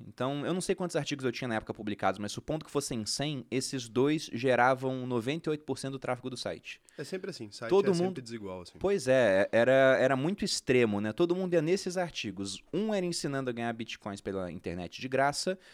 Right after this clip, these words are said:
Speaker 1: e o outro era ensinando a transformar isso em moeda fiduciária, se fosse necessário. Em dólar, em, em outras moedas, até fora do país.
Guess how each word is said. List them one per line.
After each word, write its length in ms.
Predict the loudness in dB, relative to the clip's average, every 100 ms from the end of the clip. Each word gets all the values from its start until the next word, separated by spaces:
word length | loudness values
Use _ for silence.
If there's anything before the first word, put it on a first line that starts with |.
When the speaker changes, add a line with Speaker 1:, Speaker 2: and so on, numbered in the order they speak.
| -12
Speaker 1:
e 100 | -2
o 60 | 4
outro 300 | 6 4 2
era 80 | -2
ensinando 340 | -2 -4 -2
a 60 | -2
transformar 560 | -4 -2 -2 -2 -2
isso 580 | -2 -4 -6 -10 -8 -8
em 140 | -8 -2
moeda 220 | 0 0
fiduciária, 560 | -2 -6 -2 -2 -2 -4
se 100 | -8
fosse 240 | -8 -8
necessário. 580 | -6 -6 0 2 2 -2 _ _ -20 -20 -20 _ _ -6
Em 80 |
dólar, 480 | 8 12 12 10 6
em, 400 | 0 -4 -4 -2
em 60 | -2
outras 240 | -2 -2
moedas, 280 | 0 0 0
até 160 | 0 -2
fora 180 | 0 0
do 100 | 0
país. 540 | 0 0 -2 -4 -8